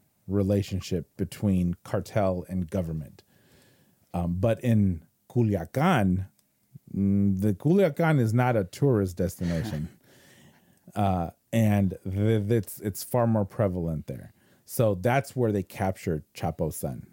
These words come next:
Speaker 1: And I don't remember what his name is, but they captured him there. But the thing is that it turned into a mini war where they, the, what happened was, is that they captured him, but then all of the, I mean, and they're gangbangers in essence, right? These cartel guys,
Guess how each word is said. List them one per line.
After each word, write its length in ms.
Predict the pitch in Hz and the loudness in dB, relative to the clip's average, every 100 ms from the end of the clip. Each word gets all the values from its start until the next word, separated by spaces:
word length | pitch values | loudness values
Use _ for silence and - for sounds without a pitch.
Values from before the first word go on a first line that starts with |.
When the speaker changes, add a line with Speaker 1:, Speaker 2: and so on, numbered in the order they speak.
| _ - | _ -4
Speaker 1:
And 160 | 113 | 0
I 80 | 123 | 2
don't 140 | 117 | 0
remember 320 | 95 92 85 80 | 0 -2 -4 -6
what 80 | |
his 160 | 76 73 | -8 -10
name 180 | 71 - | -12 -14
is, 120 | - | -14
but 180 | - 90 | -6 -2
they 80 | 101 | -2
captured 540 | - 139 143 - 143 | 0 -2 -2 -2 0
him 100 | 123 | 2
there. 160 | 107 101 | 2 0
But 240 | 104 123 | 0 0
the 80 | 113 | -2
thing 280 | 101 151 170 | 0 2 2
is 100 | 113 | 2
that 180 | 107 107 | 0 -2
it 100 | 95 | -2
turned 220 | 139 123 | 0 2
into 220 | 110 - | 2 0
a 40 | |
mini 240 | 95 101 98 | 2 4 2
war 380 | 87 87 69 - _ - - - - - _ | 0 -2 -4 -14 _ -20 -20 -20 -20 -20 _
where 500 | 107 113 101 92 90 _ - | 0 2 4 2 -2 _ -10
they, 600 | 98 104 107 101 98 90 87 | -4 0 2 2 0 -4 -8
the, 320 | 98 107 104 | -2 0 0
what 260 | 95 101 113 | 0 0 0
happened 360 | 104 147 135 113 | 2 2 2 0
was, 240 | 104 92 | 0 0
is 140 | 95 | -2
that 240 | 95 82 - _ _ - | -2 -4 -6 _ _ -6
they 160 | 101 | -4
captured 480 | 92 139 139 - 147 | 0 0 -2 -2 2
him, 300 | 143 135 127 _ _ _ | 4 2 0 _ _ _
but 140 | - 101 | -4 -2
then 520 | 98 120 131 131 117 _ _ _ _ _ _ | 0 2 4 4 0 _ _ _ _ _ _
all 240 | 113 123 | 0 2
of 180 | 120 104 | 2 0
the, 240 | 101 95 - _ | 0 0 -2 _
I 40 | 113 | 0
mean, 200 | 113 107 | 0 0
and 240 | 139 131 104 104 | 0 0 -2 -12
they're 160 | 110 170 | 2 2
gangbangers 680 | 135 95 90 78 78 76 78 | 2 0 0 -2 -4 -4 -4
in 100 | 78 | -6
essence, 420 | 80 - 71 - | -6 -8 -10 -10
right? 240 | 82 87 98 | -8 -8 -4
These 400 | 90 82 - - | -4 -4 -10 -16
cartel 380 | - 90 - 85 | -4 -4 0 -2
guys, 420 | 87 85 92 98 | -2 -4 -6 -6